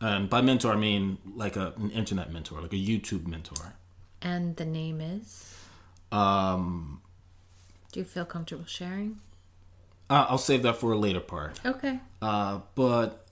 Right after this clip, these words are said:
Speaker 1: he, um, you know, he had this saying. He said, "If you want the things in your life to change,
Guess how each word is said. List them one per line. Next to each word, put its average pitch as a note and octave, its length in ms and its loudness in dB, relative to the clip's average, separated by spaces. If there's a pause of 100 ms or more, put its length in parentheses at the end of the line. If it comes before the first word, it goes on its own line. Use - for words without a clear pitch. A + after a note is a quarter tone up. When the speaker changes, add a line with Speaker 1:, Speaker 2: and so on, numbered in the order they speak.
Speaker 1:
he, D3 400 0
um, B2 600 0 (520)
you E3+ 100 6
know, D3 60 4
he C#3+ 200 4
had F3+ 120 8
this D#3 160 2
saying. F3 240 4
He B2 60 2
said, B2 320 2 (240)
"If C3+ 360 2
you C3 680 4
want A#2+ 480 0
the D3 80 -4
things C3 360 2
in A#2+ 60 2
your A#2 120 2
life A2 200 2
to G2+ 80 -6
change, G2 680 -4